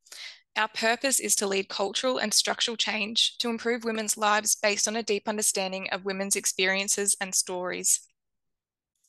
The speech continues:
So what is sexual and reproductive health?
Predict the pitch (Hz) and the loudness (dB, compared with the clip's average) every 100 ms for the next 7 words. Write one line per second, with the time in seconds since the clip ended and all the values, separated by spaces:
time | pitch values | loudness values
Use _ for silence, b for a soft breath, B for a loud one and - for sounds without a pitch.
0 | _ _ _ _ _ _ _ _ _ _ | _ _ _ _ _ _ _ _ _ _
1 | _ _ B B B _ - - 277 339 | _ _ B B B _ 0 2 4 2
2 | 330 254 247 - 233 - 208 208 214 196 | 2 2 4 4 4 0 0 -2 0 -2
3 | 196 190 - 175 - - | -2 -4 -2 -2 -2 -12